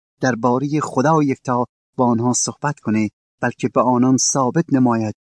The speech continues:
که جز خدا یکتا خدای دیگری نیست و آنها باید بت‌ها را نابود کرده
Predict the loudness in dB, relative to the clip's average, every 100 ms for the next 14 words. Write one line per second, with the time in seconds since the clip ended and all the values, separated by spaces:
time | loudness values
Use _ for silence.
0 | -8 -6 0 0 0 -4 -4 0 2 2
1 | -2 -4 -2 -2 -4 _ _ -8 -2 0
2 | 2 2 0 0 0 0 0 2 0 -4
3 | _ _ _ 0 0 0 0 0 2 0
4 | 0 0 0 0 -2 -2 0 0 2 0
5 | 0 -4 -4 -4 -4 -2 -2